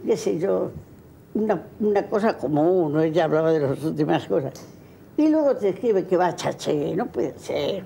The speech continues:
¿cómo puede pasar?". Porque yo dibujo, es verdad, Mansi, sus tanto-, tangos son, son dibujos, dibujos de barrio. Pero no se le ocurre ahí pasar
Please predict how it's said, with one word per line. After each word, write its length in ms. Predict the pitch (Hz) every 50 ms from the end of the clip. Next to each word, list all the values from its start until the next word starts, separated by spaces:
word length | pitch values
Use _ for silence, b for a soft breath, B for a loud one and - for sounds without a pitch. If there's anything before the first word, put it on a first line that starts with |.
| -
¿cómo 200 | 175 233 262 302
puede 260 | 269 - 208 202 170 -
pasar?". 440 | - 104 107 - - - - - B B B B B B B B B - -
Porque 300 | - 240 220 - 214 226
yo 160 | 226 302 320
dibujo, 520 | 311 285 254 202 202 240 226 - - - 156
es 60 | 165
verdad, 280 | 156 165 170 160 147 135
Mansi, 560 | 151 175 185 208 214 208 - 233 254 254 254 B B B B B B B B - - - - - - - - -
sus 240 | - - 151 139 -
tanto-, 380 | - 170 165 165 175 208 214 - - - - -
tangos 320 | 160 147 160 175 214 202
son, 380 | - - 135 - - - 147 -
son 260 | - - 160 156 151
dibujos, 720 | 147 165 156 202 233 175 - - - - - - - - - B B B B B B B B B - -
dibujos 420 | - 147 170 175 165 - 170 147
de 80 | 147 151
barrio. 520 | 139 175 202 196 156 156 135 131 147 147 156 - - - - B B B B B B B B B B B B B B -
Pero 280 | - 180 180 190 220 262
no 40 |
se 120 | 254 233 254
le 60 | 240
ocurre 340 | 226 - 240 247 233 240 226
ahí 280 | 214 220 226 254 254 247
pasar 600 | 247 - 202 180 175 - 233 214 208 185 170 -